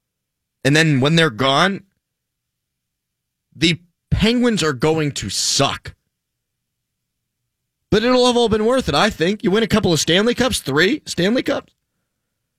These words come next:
It's worth it. Back to baseball, though. It's worth it, I think, if you're the Royals, to win a championship one year and then be awful for nine others. They have a totally different philosophy than the Pittsburgh Pirates do.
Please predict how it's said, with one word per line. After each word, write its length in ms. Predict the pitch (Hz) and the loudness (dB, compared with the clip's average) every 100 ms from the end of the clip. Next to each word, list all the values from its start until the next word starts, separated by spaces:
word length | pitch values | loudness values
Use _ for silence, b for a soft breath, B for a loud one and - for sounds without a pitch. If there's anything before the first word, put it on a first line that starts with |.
| _ _ | _ _
It's 160 | 214 220 | -2 0
worth 280 | 285 302 | 2 0
it. 160 | 120 - _ _ _ _ _ _ _ _ _ _ _ _ _ | -4 -8 _ _ _ _ _ _ _ _ _ _ _ _ _
Back 200 | 254 285 | -2 0
to 80 | - | 0
baseball, 480 | 185 262 - 196 160 | 0 0 0 2 4
though. 240 | 165 185 - | 4 2 0
It's 180 | 202 | 0
worth 480 | 127 131 165 277 285 | -2 0 0 0 0
it, 120 | 190 - | -4 -2
I 160 | 180 220 | 0 0
think, 360 | - 180 165 | -2 -4 -4
if 120 | 143 | -4
you're 80 | 160 | 0
the 100 | 160 | 0
Royals, 460 | 156 156 131 120 - | 2 2 2 0 -2
to 120 | - 160 | -2 0
win 220 | 135 214 | 2 2
a 80 | 226 | 2
championship 640 | 196 190 170 165 160 120 | 0 2 2 0 0 0
one 260 | 123 156 147 | 0 2 2
year 320 | 135 127 120 | 2 2 2
and 120 | 135 | 2
then 140 | 139 120 | 2 2
be 200 | 131 - | 0 -2
awful 360 | 127 127 - 110 | -2 0 -2 -6
for 180 | - 101 | -4 0
nine 260 | 101 95 | 0 0
others. 380 | 85 76 78 - _ _ _ _ _ _ _ _ _ _ _ _ _ _ _ _ _ _ - | -2 -6 -12 -16 _ _ _ _ _ _ _ _ _ _ _ _ _ _ _ _ _ _ 0
They 120 | 160 | 2
have 100 | 208 | 2
a 40 | |
totally 480 | - 180 226 254 254 | 0 2 2 2 2
different 460 | 160 190 196 190 147 | 2 0 0 -2 -2
philosophy 580 | 147 147 143 - 135 | 0 2 2 -2 -2
than 120 | 131 120 | 0 0
the 60 | |
Pittsburgh 420 | 131 123 - 113 | 0 -2 -4 -4
Pirates 440 | 104 113 107 92 - | -2 0 2 0 -2
do. 220 | 85 78 | -4 -4